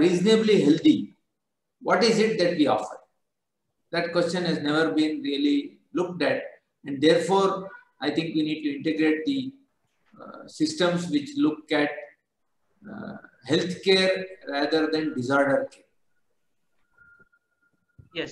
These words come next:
Speaker 2: sir. Uh, sir, when we, uh, when we talk about this, uh, um, holistic approaches, as you aptly said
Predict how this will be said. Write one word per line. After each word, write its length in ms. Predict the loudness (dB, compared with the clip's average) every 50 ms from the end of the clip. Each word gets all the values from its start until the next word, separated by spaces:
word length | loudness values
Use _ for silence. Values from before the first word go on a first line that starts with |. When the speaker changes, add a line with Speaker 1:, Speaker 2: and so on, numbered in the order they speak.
| -14
Speaker 2:
sir. 120 | -18 -20 -20 _ _ _ _ _ _ _ _ _ _ _ _ _ _ _ _ _ _ _ _ _ _ -6
Uh, 200 | -4 -4 -4 -4 -4 -4
sir, 100 | -4 -4 -4 -4 -4 -2
when 120 | -2 -2 -2 -4
we, 80 | -6 -6 -8 -12 -16 _ -14 -10 -8
uh, 300 | -6 -6 -4 -4 -6 -6 -10 -14 _ -18 -18 -14 -14 -14 -14 -14 _ _ -18 -18 -16 _ -12 -6
when 100 | -4 -2 -2
we 60 | 0 2 2
talk 120 | 2 2 2 0
about 260 | 0 2 2 2 0 -2 -4 -4 -4 -4
this, 140 | -4 -4 -6 -4 -2
uh, 360 | 0 2 2 2 0 -2 -6 -12 _ _ -20 -20 -20 -14 -8 -4 -2
um, 640 | 0 0 0 2 2 2 2 0 0 -2 -4 -8 -14 _ _
holistic 400 | 0 0 0 0 0 -4 -4 0 0 0
approaches, 440 | 2 2 0 0 2 2 2 0 0 0 0 0
as 40 | 0 2 2
you 60 | 4 4 4
aptly 240 | 2 0 -2 -4 -2 0 2
said 180 | 2 2 2